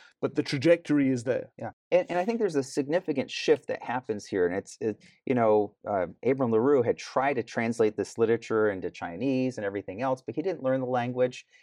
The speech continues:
Speaker 2: And so it's almost like he gets a foothold there.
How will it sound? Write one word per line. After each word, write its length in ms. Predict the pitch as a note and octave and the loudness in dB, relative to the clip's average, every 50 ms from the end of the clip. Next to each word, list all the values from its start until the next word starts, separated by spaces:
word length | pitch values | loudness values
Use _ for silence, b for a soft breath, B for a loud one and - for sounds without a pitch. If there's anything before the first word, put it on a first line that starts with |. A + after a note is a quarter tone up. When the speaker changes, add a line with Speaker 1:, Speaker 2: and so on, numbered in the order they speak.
| b b | b b
Speaker 2:
And 80 | - A#2 | -8 -2
so 140 | - C3+ B2 | 2 2 2
it's 160 | B2 A#2+ B2+ | 2 2 0
almost 240 | D#3 F3 G#3 F#3+ - | 0 0 0 0 0
like 160 | - C3 - | -2 -2 0
he 80 | - B2+ | -2 0
gets 240 | A2+ B2+ B2 - - | 0 0 -2 -2 -4
a 40 | - | -10
foothold 600 | - - - - - - B2+ A2+ G2+ F#2+ F#2 - | -4 -2 -2 -2 0 0 2 2 2 2 0 2
there. 380 | G2+ F#2 E2 D2+ D#2 F#2 B2 | 2 2 2 2 0 -2 -4